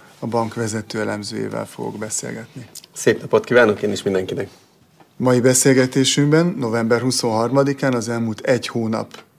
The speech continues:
Speaker 1: gazdasági eseményeit fogjuk kifejezetten fókuszban áttekinteni. Ez az első alkalom, hogy ebben az új formában jelentkezünk. Bízunk benne, hogy ezzel a szélesebb elérhetőséggel minél többen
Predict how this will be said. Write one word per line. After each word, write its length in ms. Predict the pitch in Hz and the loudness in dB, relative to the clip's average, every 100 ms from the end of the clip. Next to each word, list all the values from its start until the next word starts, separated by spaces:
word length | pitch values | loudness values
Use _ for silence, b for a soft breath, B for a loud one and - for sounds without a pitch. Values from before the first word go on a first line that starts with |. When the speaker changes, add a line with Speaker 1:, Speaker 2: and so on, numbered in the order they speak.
| _ | _
Speaker 1:
gazdasági 600 | 123 117 117 - 113 113 | -2 -2 -2 -2 -2 -2
eseményeit 680 | 107 - 110 107 107 107 | -2 -2 -4 -4 -6 -8
fogjuk 460 | - 113 104 101 - - _ - | -8 -8 -8 -10 -14 -20 _ -12
kifejezetten 720 | 123 - 107 107 113 - 113 | -8 -2 0 0 -4 -6 -8
fókuszban 640 | - 120 - 123 135 123 | -6 -6 -6 -12 -10 -6
áttekinteni. 800 | 117 117 120 - 127 123 - - - _ | -6 -6 -10 -10 -12 -10 -12 -12 -16 _
Ez 100 | 147 | 2
az 140 | 135 143 | 4 6
első 320 | 139 - 143 | 4 6 6
alkalom, 320 | 135 131 127 | 6 4 2
hogy 160 | 123 120 | 2 2
ebben 220 | 110 120 | 2 0
az 140 | 117 | 0
új 140 | 123 117 | 0 0
formában 640 | - 117 110 110 104 107 | 0 0 2 -2 -2 -4
jelentkezünk. 800 | 107 113 113 123 113 139 156 - b b b b b - | -4 -6 -6 -8 -4 -4 -4 -10 b b b b b -6
Bízunk 340 | 123 113 120 | -4 0 0
benne, 300 | 117 123 120 | 2 2 2
hogy 180 | 117 113 | 0 0
ezzel 240 | 113 117 | -2 -2
a 60 | 113 | -2
szélesebb 600 | - 127 120 113 117 110 | -2 0 0 0 -2 -2
elérhetőséggel 1000 | 117 117 113 113 117 - 120 107 110 107 b b _ | -2 -2 -4 -8 -10 -8 -6 -4 -4 -6 b b _
minél 360 | 123 123 113 117 | 0 0 0 0
többen 600 | 127 113 110 110 110 | 0 0 -2 -2 -6